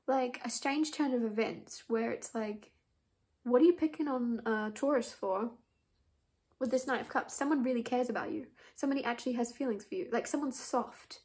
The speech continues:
I'm hearing someone's soft for you. And with the Three of Swords, like, there's some type of pain, emotional pain, or there's something happening around the workplace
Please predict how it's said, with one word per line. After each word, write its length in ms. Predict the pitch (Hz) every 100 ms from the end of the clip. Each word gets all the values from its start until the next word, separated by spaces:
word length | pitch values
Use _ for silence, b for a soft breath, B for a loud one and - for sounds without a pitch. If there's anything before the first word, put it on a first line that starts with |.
| -
I'm 120 | 247
hearing 200 | 247 220
someone's 300 | 277 311 -
soft 340 | - 285 -
for 60 | -
you. 260 | - - - _ - - _ _ - - -
And 80 | 262
with 100 | 262
the 60 | 254
Three 180 | 277
of 80 | 247
Swords, 300 | - 277 233 B B B
like, 260 | 254 226 - _
there's 160 | 262 254
some 180 | 311 302
type 220 | 294 240
of 240 | 240 226
pain, 420 | - 277 285 349 339 B B
emotional 460 | - 202 240 - 285
pain, 380 | - 269 240 233
or 140 | 220
there's 140 | 220 226
something 300 | 262 294 330
happening 500 | - 247 226 220 226 B B B B B - - - -
around 240 | 226 269
the 60 | 392
workplace 720 | 285 262 - - 247 - -